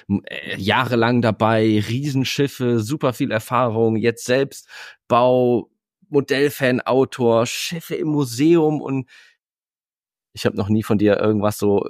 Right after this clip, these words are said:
so groß Work in Progress gesehen. Also du bist auf Social Media, auf Instagram jetzt, äh, gar nicht so aktiv, ne, dass man dich so ein bisschen bei deinem Bau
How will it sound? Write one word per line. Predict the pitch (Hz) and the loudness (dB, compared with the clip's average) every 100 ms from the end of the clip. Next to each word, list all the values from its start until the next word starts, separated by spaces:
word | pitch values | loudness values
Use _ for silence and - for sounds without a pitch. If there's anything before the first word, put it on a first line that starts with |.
| - - - | -8 -20 -8
so | 117 | -4
groß | 104 117 110 - | 0 2 2 0
Work | 113 127 | 2 2
in | 131 | 2
Progress | 123 175 196 120 - | 2 2 4 0 0
gesehen. | 101 98 95 | -4 -4 -2
Also | 104 101 | -2 -2
du | 104 | -2
bist | 123 - - - _ | -2 -4 -14 -20 _
auf | - 110 110 | 0 2 2
Social | 120 117 113 | -2 -2 0
Media, | 127 147 | 2 0
auf | 120 | -2
Instagram | - 139 143 139 127 143 | 0 -2 0 0 0 2
jetzt, | 131 - - | 0 -2 -10
äh, | - 123 123 120 117 | 2 6 8 8 6
gar | 120 113 | 4 2
nicht | 143 - | 2 -2
so | 131 | -4
aktiv, | 98 - 127 98 | -6 -6 -6 -6
ne, | 104 | -4
dass | 101 104 | -4 -4
man | 107 | -4
dich | 104 107 | -4 -4
so | |
ein | 113 | -4
bisschen | 110 113 | -4 -2
bei | 104 | -2
deinem | 101 98 101 | 0 0 0
Bau | - 101 110 | 2 2 2